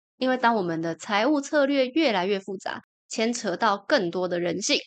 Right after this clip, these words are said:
就会更加不可预测，所以就会越难以长期执行。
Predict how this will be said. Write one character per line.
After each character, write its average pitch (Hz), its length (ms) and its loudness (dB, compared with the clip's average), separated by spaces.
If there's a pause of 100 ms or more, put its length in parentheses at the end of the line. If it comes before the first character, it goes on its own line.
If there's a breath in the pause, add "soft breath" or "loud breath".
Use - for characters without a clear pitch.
(100)
就 190 160 -6
会 180 140 -2 (100)
更 214 180 0
加 180 220 0
不 196 160 -2
可 - 180 -6
预 165 120 -4
测， - 260 -4 (260)
所 190 200 0
以 180 40 4
就 190 140 -2
会 208 160 0
越 220 140 4
难 180 280 0
以 226 140 -2
长 156 260 -6
期 156 200 -6
执 131 200 -12
行。 - 320 -8